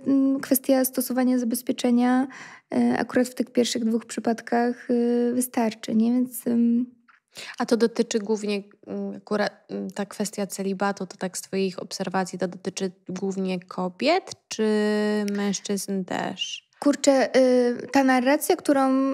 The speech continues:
Speaker 1: ja czytałam, oglądałam, to była narracja tworzona przez kobiety. Natomiast jeżeli chodzi o te statystyki dotyczące tego, że,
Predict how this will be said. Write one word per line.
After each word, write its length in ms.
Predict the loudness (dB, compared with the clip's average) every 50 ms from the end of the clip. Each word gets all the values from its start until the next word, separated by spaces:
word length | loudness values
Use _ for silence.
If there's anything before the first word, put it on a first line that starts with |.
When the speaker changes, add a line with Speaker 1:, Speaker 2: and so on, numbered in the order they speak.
| 0
Speaker 1:
ja 500 | 2 2 4 4 4 4 4 4 4 2 2 0
czytałam, 720 | -4 -4 0 4 4 4 6 6 4 4 4 4 4 2 2 0
oglądałam, 680 | 0 2 4 4 4 6 4 4 4 4 4 4 4 4
to 100 | 2 4
była 220 | 4 4 4 4
narracja 460 | 4 4 4 2 2 2 0 -2 -2
tworzona 380 | -2 -2 -2 2 2 4 4 2
przez 200 | 2 -2 -4 -4
kobiety. 640 | -2 2 2 2 2 2 0 0 2 2 4 2 0 -2 -8 -20 -20 -20 -20 -20 -20 -8 -2 2
Natomiast 400 | 2 2 4 4 4 4 4 4
jeżeli 260 | 4 4 4 4 2
chodzi 240 | 4 4 4 4 4
o 60 | 2
te 120 | 2 2 0
statystyki 600 | 0 0 0 -2 -2 -6 -4 -4 -2 0 0 0
dotyczące 540 | 0 0 0 -2 -2 0 0 0 -2 -2 -2
tego, 400 | -2 0 2 4 4 4 4 2
że, 300 | 2 2 2 4 4